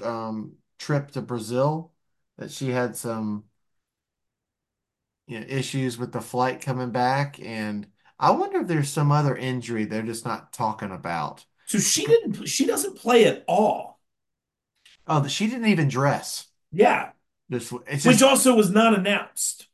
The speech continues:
Speaker 1: I just think something, there could be an injury there, and Dawn's not talking about it.
Speaker 2: Like, the, the, the, the first we knew that Cardoso,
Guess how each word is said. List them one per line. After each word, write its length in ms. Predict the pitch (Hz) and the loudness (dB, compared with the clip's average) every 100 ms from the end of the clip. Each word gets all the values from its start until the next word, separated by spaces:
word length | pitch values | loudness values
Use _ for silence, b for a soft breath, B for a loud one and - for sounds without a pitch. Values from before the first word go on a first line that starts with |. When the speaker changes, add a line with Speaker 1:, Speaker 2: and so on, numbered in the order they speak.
| _ _ - | _ _ 2
Speaker 1:
I 120 | 160 | 4
just 180 | 226 226 | 4 0
think 240 | 294 190 | -4 -6
something, 420 | 143 202 190 190 160 | -4 -2 -2 0 -2
there 140 | 156 | -2
could 180 | 180 170 | -4 -2
be 120 | 170 | 0
an 100 | 127 | 0
injury 360 | 131 143 160 156 | 0 0 0 0
there, 280 | 156 156 | 0 0
and 120 | 143 123 | -2 -2
Dawn's 320 | 120 120 110 | -2 -2 -4
not 240 | 107 90 | -6 -6
talking 320 | 101 87 92 | -6 -6 -6
about 280 | 78 73 73 | -8 -8 -8
it. 60 | - | 0
Speaker 2:
Like, 160 | 202 196 | 4 6
the, 200 | 220 220 | 6 4
the, 220 | 160 196 | 0 -2
the, 200 | 160 170 | -4 -2
the 160 | 180 - | 2 0
first 460 | - 262 302 - | 4 4 4 2
we 180 | 247 233 | 0 0
knew 580 | 220 180 175 185 196 - | 0 0 -2 -4 -8 -8
that 200 | - 165 | -2 -2
Cardoso, 440 | 160 160 170 - | 0 2 4 2